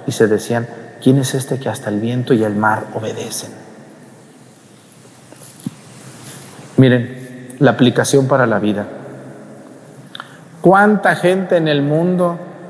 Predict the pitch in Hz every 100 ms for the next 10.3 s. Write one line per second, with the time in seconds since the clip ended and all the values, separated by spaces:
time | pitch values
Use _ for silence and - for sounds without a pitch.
0 | - - 127 156 165 156 151 147 123 135
1 | 131 127 123 143 151 139 - 127 117 -
2 | - - 139 131 147 151 147 147 147 151
3 | 131 127 123 135 139 131 - - - -
4 | 131 131 151 165 147 147 123 135 123 127
5 | 131 131 127 135 139 143 139 131 117 120
6 | 117 123 139 131 123 120 135 131 127 127
7 | 135 131 - - - - 139 135 127 131
8 | 120 127 139 147 135 - 131 131 - 147
9 | 120 127 127 139 113 104 - 92 - -
10 | - -